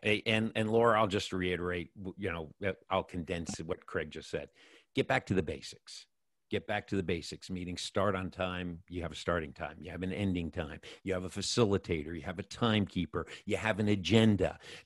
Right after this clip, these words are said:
Don't let people on their Zoom meetings just show up with the name in a black box, okay, and you can't see them. Make it mandatory where they have to be visually present to everybody,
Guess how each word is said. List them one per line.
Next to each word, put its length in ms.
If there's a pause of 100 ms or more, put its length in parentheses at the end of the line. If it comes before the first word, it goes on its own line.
(120)
Don't 320
let 260
people 440
on 140
their 160
Zoom 300
meetings 380
just 220
show 340
up 180
with 160
the 80
name 440
in 100
a 60
black 440 (120)
box, 600 (260)
okay, 360
and 180
you 100
can't 320
see 280
them. 320 (260)
Make 260
it 80
mandatory 600
where 200
they 200
have 500
to 80
be 240
visually 840
present 520
to 180
everybody, 600